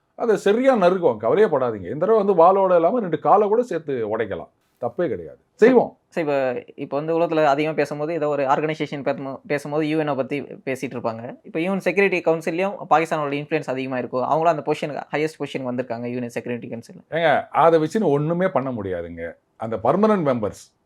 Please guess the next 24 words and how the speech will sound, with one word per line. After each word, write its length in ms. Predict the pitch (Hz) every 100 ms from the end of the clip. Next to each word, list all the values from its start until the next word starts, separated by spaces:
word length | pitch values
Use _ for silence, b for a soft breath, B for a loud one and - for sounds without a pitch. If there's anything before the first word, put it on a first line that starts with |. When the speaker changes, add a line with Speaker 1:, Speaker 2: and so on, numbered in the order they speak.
| _
Speaker 2:
அவங்க 340 | _ 135 143 147
Speaker 1:
அவங்களுக்கு 460 | 139 214 220 185
Speaker 2:
representation. 20 | 165
Speaker 1:
தானே 260 | 170 160
தவிர, 380 | 127 104 120 202
அந்த 160 | 160 131
ஜெனரல் 500 | 110 131 160 156 127
அசெம்பிளியா 400 | 127 117 113 101
இருக்கட்டும், 460 | 95 95 107 113
இல்ல 160 | 110 104
இதுவா 400 | 104 143 147 113
இருக்கட்டும், 520 | 98 98 87 104 113
இதெல்லாம் 340 | - 135 151 196
ஒண்ணுமே 380 | 147 175 220 185
கிடையாது. 480 | 98 78 76 78 - _ _
இப்போ 260 | - 101 175
பாத்தீங்கன்னா, 440 | 185 170 160 156
ஏதாவது 420 | 139 139 190 180 151
ஒண்ணுன்னா 240 | 143 190
ஜெனரல் 420 | 147 175 185 147 127
அசெம்பிளியில 360 | 131 113 110
வந்து 160 | 107 175
வாக்கெடுப்பு 460 | 147 160 113 -
நடக்கும். 360 | 85 78 - -